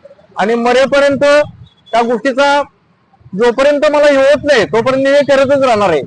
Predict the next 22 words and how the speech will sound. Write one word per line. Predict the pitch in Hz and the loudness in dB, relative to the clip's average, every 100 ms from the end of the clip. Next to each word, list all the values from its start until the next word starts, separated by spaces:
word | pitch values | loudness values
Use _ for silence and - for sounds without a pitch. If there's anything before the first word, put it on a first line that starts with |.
| - - | -10 -4
माझ्या | 202 233 | -2 0
मागण्या | 247 233 240 262 | 0 0 0 -2
पूर्ण | 254 254 | -2 0
होत | 254 226 | -2 0
नाही | 247 | -2
तोपर्यंत | 220 220 226 185 147 123 _ _ _ _ _ | -2 -2 -2 -2 -6 -10 _ _ _ _ _
मला | 202 247 | -2 0
वाटतं | 262 - 277 294 - - _ _ _ _ | 0 2 0 0 -4 -20 _ _ _ _
ह्या | 220 | -2
मागण्या | 247 247 254 | 0 0 0
पूर्ण | 254 262 262 | 0 0 0
लवकरात | 269 247 240 247 | 0 0 0 -2
लवकर | 254 233 254 | -2 0 -2
त्यांनी | 254 247 | 0 0
करावेत. | 247 240 202 - | 0 2 0 -2
उद्याचा | 170 226 226 | -2 -2 0
आणि | 254 240 | 0 0
परवाचा | 233 240 240 | 0 0 0
दिवस | 233 247 240 | 0 0 0
आहे, | 226 190 | 0 0
त्याच्यानंतर | 175 190 233 240 233 254 | -2 -2 0 -2 -2 -2
मी | 247 262 | -2 -4